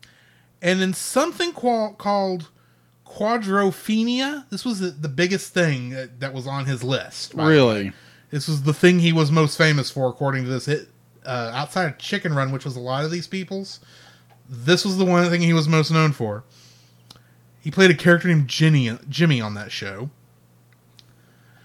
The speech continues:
Speaker 1: Tony Haygarth plays Mister Tweedy. And in the nineteen seventy-nine version of Dracula, he,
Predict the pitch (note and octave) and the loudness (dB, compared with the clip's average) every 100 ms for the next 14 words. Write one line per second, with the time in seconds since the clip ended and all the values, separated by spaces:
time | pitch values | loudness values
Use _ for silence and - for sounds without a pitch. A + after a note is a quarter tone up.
0 | _ _ - G3+ B3+ B3+ B3 B3 E3+ B2+ | _ _ 0 2 2 0 2 2 2 0
1 | B2 A3 - - F3 E3 C3+ C#3 F#3+ - | 0 -2 -10 -2 0 2 2 2 2 0
2 | - E3+ - D3+ A#2 D3+ - _ _ _ | -6 -6 -2 -2 -2 -6 -10 _ _ _
3 | _ _ _ _ _ - D#3+ E3 D#3+ D3 | _ _ _ _ _ 0 2 4 4 2
4 | C#3+ C3+ C#3 F#3 G#3+ - G#3+ - - G3 | 2 2 2 2 0 0 0 0 0 2
5 | F#3+ F3 D#3+ D#3+ E3+ D#3 D#3 C#3+ D3 A#2+ | 2 2 2 2 2 2 2 2 0 -2
6 | D3+ D#3+ D#3+ B2+ G#2+ G#2+ D3 _ _ - | -2 -2 -4 -8 -8 -8 -10 _ _ -20
7 | - _ _ _ | -20 _ _ _